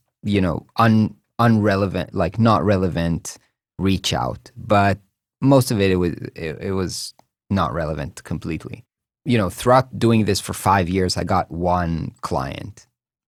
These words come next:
but obviously that's not worth <laughs> it. For other clients, I think for some of them, it was kind of a negative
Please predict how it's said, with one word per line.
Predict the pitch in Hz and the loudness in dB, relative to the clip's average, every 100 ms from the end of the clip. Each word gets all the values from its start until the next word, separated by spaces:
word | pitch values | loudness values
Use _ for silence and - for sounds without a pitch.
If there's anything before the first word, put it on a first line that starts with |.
| _ - | _ -4
but | 104 92 80 | 0 2 2
obviously | 98 92 - 85 | 2 0 -2 -4
that's | 87 78 - | -4 -4 -6
not | - - | -6 -6
worth | 78 - - - | -8 -6 -8 -8
<laughs> | |
it. | - - - - 156 117 _ _ _ _ | -10 -18 -20 -12 -10 -12 _ _ _ _
For | - 143 - | -4 -2 0
other | 135 147 151 | 2 2 2
clients, | - 120 123 | 2 2 2
I | 110 | 2
think | 104 113 104 - - _ _ | 0 -2 -2 -6 -20 _ _
for | - 110 | -4 0
some | 147 151 | 2 2
of | 120 | 2
them, | 107 104 | 2 2
it | |
was | 98 98 92 - | 2 2 0 -4
kind | - 101 | -2 0
of | 95 | 0
a | 90 | 0
negative | 90 95 98 101 123 135 156 165 - | 0 0 0 2 2 2 0 -4 -14